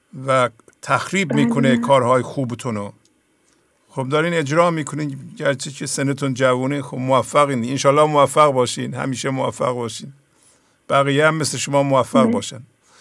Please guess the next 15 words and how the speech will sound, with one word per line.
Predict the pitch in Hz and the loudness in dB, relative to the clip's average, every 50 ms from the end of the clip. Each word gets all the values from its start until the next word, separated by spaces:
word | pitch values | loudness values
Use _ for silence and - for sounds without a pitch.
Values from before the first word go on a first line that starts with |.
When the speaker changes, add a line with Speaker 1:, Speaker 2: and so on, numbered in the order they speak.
| _ _ _ - | _ _ _ -4
Speaker 1:
خودشون | - 170 185 185 151 190 190 170 | 0 0 2 2 2 0 -2 0
بنویسن، | 151 170 185 196 196 202 180 - 185 185 185 180 180 | 0 0 2 2 0 0 0 2 4 6 4 4 2
خودشون | - 180 185 147 165 180 | 0 -2 -2 0 2 2
هم | 175 175 | 2 2
اجرا | 165 160 135 151 156 156 151 | 0 0 2 4 4 4 4
کنن. | 143 - 139 131 131 127 127 _ - - - _ _ | 2 0 -2 -2 -2 -4 -6 _ -20 -20 -20 _ _
چون | - - 185 196 175 | -4 -2 0 2 4
اگه | 185 185 185 196 | 4 6 6 4
پرهیز | 175 131 - 160 165 165 151 170 185 165 147 135 | 4 4 2 2 2 2 2 0 -2 -4 -4 2
دستوری | - 156 147 135 - - 160 156 151 156 156 | 4 4 4 4 2 -2 -4 -2 0 -2 0
باشه، | 143 151 156 175 - - 175 | 2 4 4 4 2 0 0
هیچ | 180 165 156 147 196 214 - - | 0 0 0 -2 -6 -6 -2 0
کس | 180 156 147 | 0 0 0
اجرا | 170 165 143 147 160 156 156 | 0 -4 0 2 4 4 4
نمی‌کنه. | 156 143 127 110 - - - | 4 0 -2 -2 -6 -12 -18